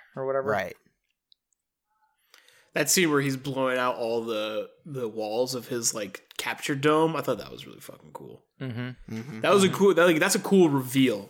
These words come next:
Speaker 3: right? Like, I like that scene a lot, where he's, where you're just like,
Speaker 1: Yeah.
Speaker 3: "What's this guy doing?" Oh, <laughs> like, I thought that was, I like that.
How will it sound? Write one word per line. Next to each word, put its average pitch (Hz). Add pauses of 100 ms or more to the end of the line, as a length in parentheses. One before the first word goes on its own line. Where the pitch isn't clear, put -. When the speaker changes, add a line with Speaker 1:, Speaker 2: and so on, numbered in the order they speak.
Speaker 3:
right? 113
Like, 120
I 127
like 135
that 117
scene 117
a 95
lot, 92
where 117
he's, 120
where 139
you're 135
just 135
like, 156
Speaker 1:
Yeah. 131 (260)
Speaker 3:
"What's 170
this -
guy 240
doing?" 139 (280)
Oh, 135 (400)
<laughs> -
like, 92
I 104
thought 117
that 98
was, -
I 98
like 101
that. 101